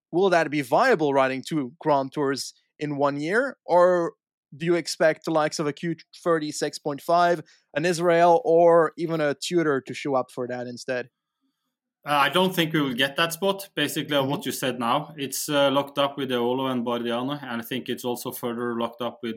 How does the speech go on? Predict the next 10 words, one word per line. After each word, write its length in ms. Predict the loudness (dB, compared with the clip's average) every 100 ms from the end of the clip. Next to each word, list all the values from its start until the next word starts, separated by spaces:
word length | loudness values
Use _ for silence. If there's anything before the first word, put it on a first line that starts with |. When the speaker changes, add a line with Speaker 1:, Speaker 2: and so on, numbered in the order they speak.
| -10
Speaker 2:
with 180 | -10 -10
Q 200 | -6 -8
thirty-six 440 | -6 -10 -8 -10
point 240 | -8 -10 -6
five, 240 | -4 -4
Nibali 420 | -4 -4 -4 -6
project, 480 | -6 -6 -4 -8 -6
and, 220 | -8 -10 -12 -20 -20 _ -12
and 160 | -8
Tudor, 460 | -4 -2 -2 -4